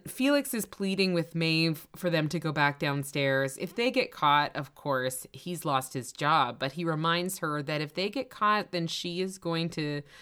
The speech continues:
be decommissioned and put in the basement forever. Uh, so before they go, though, Maeve sees this Westworld promotional video, and, um, the blonde host who greeted William, uh, off the, the train, I,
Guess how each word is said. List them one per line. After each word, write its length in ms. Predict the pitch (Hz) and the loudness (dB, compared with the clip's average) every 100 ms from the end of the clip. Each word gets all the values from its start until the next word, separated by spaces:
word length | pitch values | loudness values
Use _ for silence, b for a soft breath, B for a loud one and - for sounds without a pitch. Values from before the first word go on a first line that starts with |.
| B B _ 127 | B B _ -4
be 280 | 151 147 139 | -2 -2 -2
decommissioned 800 | 156 165 147 151 147 120 104 101 | -4 -4 -2 -2 -2 -6 -6 -8
and 260 | 92 104 - | -8 -10 -8
put 160 | 165 | -6
in 60 | 156 | -4
the 80 | 127 | -4
basement 440 | 123 135 127 - | -2 -4 -6 -10
forever. 540 | - 127 123 107 110 B B B B | -4 -4 -4 -6 -12 B B B B
Uh, 260 | 143 147 147 | 2 4 2
so 560 | - 160 147 147 147 143 | 2 6 6 6 4 -2
before 400 | 156 - 190 202 | -6 0 4 6
they 140 | 196 156 | 4 2
go, 260 | 160 160 | 0 0
though, 260 | 151 139 131 | 2 2 2
Maeve 380 | 135 135 151 156 | 0 0 0 -4
sees 420 | - 160 143 139 | -6 -4 -2 -2
this 300 | 139 131 - | -2 -2 -4
Westworld 760 | 139 135 143 - - 147 131 - | -4 -2 -2 -4 -2 0 0 -2
promotional 640 | 147 139 139 - 156 131 | -4 0 -2 -2 -4 -2
video, 520 | 131 123 107 104 92 - | -4 -4 -8 -10 -12 -6
and, 500 | 139 127 127 127 - | -4 -4 -4 -6 -4
um, 360 | 131 120 127 | -2 -2 -4
the 100 | 131 | -6
blonde 380 | 139 160 180 208 | -2 2 2 2
host 340 | 185 151 - - | 0 -2 -4 -4
who 420 | 160 143 139 - 175 | 0 2 0 -2 -4
greeted 520 | 147 160 156 135 120 | -2 0 0 -2 -2
William, 520 | 147 151 127 110 123 B B B | -2 0 -2 -4 -8 B B B
uh, 320 | 139 135 131 - - - | 2 4 4 -2 -10 -4
off 300 | 143 131 - | -2 0 -2
the, 100 | 127 | -4
the 180 | 127 | -4
train, 380 | 135 - 147 123 | -4 -2 -2 -2
I, 160 | 123 | -4